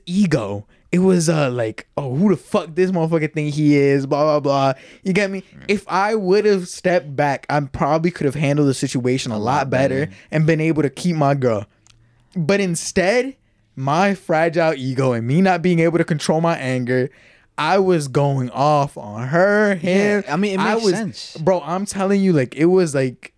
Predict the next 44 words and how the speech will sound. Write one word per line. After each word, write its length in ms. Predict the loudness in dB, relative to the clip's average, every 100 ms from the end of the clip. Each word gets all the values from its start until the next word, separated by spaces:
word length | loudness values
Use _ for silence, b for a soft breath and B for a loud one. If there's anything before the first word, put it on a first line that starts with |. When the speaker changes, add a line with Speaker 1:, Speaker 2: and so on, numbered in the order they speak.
| -2
Speaker 1:
it 120 | 0
was 180 | 2 2
like 120 | 0
a 40 | 0
different 360 | 0 -2 -4
type 160 | -2 -2
of 80 | -2
situation. 240 | -10 -12 B B
And 160 | 2 2
that 220 | 2 -2
day 160 | 0
that 160 | 0 0
we 120 | -2
pulled 260 | -2 -2 0
up 180 | 0 0
on 140 | -2
him, 200 | -2 -4 b b b 0
it, 180 | 0 0
I 120 | -2
look 280 | 0 -2 -4
back 320 | -4 -4 0
at 100 | -2
it 100 | -2
and 140 | -4 -4
I 80 |
go, 320 | 0 -2 -2 -8 b b
"Yo, 180 | 0 2
we 220 | 2 0
really 320 | 2 0 0
walked 320 | -2 -4 -4
for 100 | -6
twenty 300 | -4 -2 0
minutes." 300 | 0 0 0
And 60 | 0
it 40 |
was 80 | 0
like, 160 | 0 -4
fu-, 200 | -14 -4
we 140 | 2 2
were 140 | 2
angry 260 | 0 0 -2
for 120 | -2
no 100 | 0
reason. 320 | 0 -2 -4